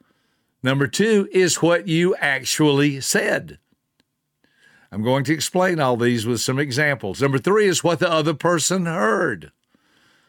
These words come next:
Number four is what you think the other person heard.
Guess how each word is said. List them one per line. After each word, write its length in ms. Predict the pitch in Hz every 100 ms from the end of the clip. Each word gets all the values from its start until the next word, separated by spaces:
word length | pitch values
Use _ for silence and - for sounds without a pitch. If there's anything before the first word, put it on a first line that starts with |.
| _ _ _
Number 260 | 139 151 160
four 340 | - 208 165
is 240 | 160 135 175
what 280 | 202 190
you 240 | 175 208 214
think 680 | - - 240 254 - - _ _ _ _
the 260 | 143 156 160
other 300 | 151 139 135
person 600 | 110 147 135 - 131 117
heard. 520 | 117 123 95 73 -